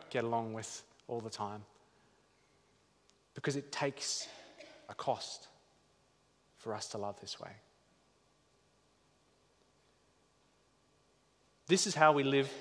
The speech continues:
godly Christian lives and profess our faith. And of course, when we abide in this love,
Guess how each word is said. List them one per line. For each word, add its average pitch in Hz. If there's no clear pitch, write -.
godly 135
Christian 123
lives 110
and 110
profess -
our 110
faith. -
And 151
of 165
course, 165
when 156
we 165
abide 151
in 117
this 110
love, 95